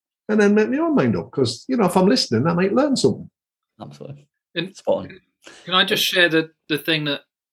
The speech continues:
Speaker 3: I've appreciated more since working with Terry is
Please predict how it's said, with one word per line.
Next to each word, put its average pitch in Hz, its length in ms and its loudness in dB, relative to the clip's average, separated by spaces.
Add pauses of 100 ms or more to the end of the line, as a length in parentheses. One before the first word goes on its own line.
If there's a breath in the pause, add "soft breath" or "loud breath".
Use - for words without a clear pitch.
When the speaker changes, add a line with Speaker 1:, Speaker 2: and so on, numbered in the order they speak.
(320)
Speaker 3:
I've 139 480 0 (200)
appreciated 131 920 0
more 120 320 -4
since - 300 -8
working 117 300 -6
with 110 140 -10
Terry 92 420 -6 (640 loud breath)
is 120 340 0